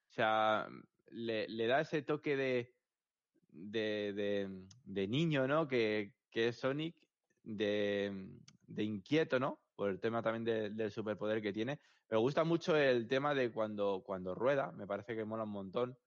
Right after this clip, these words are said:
cuando le salen los rayos y rueda y demás. Creo que está, está bastante currado, eh, los efectos visuales sobre todo. Eh, lo que no me ha gustado es el intentar,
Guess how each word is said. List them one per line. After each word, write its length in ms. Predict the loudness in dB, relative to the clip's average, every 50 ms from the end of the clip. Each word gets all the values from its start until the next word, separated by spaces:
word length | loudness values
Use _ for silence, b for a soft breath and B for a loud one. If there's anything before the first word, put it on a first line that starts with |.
| _ _ _ _ _ _
cuando 260 | _ -2 0 0 0
le 80 | 0 0
salen 280 | 0 0 0 0 2 0
los 140 | 0 0
rayos 420 | 0 2 2 2 2 0 -2 -2 -4
y 80 | -4
rueda 360 | -2 0 2 2 2 2 2 2
y 60 | 0
demás. 380 | 0 0 0 -2 -2 -4 -10 _ _ _ _ _ _ _ _ _ _ _ _ _ _ _ _ _ _
Creo 180 | 0 0 2
que 80 | 2 2
está, 480 | 0 2 4 4 6 6 6 4 4 2 0
está 240 | -4 -4 -2 2 2
bastante 460 | 4 2 2 0 -6 -6 -4 -6 -6
currado, 480 | -6 -8 -6 -4 -4 -4 -4 -6 -10 -16 _ _ _ _ _ _
eh, 480 | _ -6 -4 -4 -4 -2 -2 -2 -4 -4
los 200 | -4 -6 -8 -8
efectos 320 | -12 -12 -12 -10 -8 -6 -6
visuales 340 | -6 -6 -4 -4 -4 -4 -4
sobre 240 | -6 -6 -4 -4
todo. 320 | -2 -2 -2 -2 -2 -6 -10 _ _ _ _ _ _ _ _ _ _ _ _ _ _ _ _ _
Eh, 300 | -2 0 0 2 2 2
lo 160 | 2 0 0 0
que 100 | -2 -2
no 160 | -2 -2 0
me 60 | 0
ha 60 | 0
gustado 680 | 0 0 -2 -2 0 2 2 4 4 2 2 0 -2 -4
es 500 | -4 -2 -2 -2 -4 -6 -12 -20 -20 _ _
el 340 | -8 -6 -4 -4 -4 -6
intentar, 1080 | -6 -6 -8 -10 -8 -6 -6 -4 -4 -6 -8 -8 -6 -2 0 0 0 0 0 -2 -6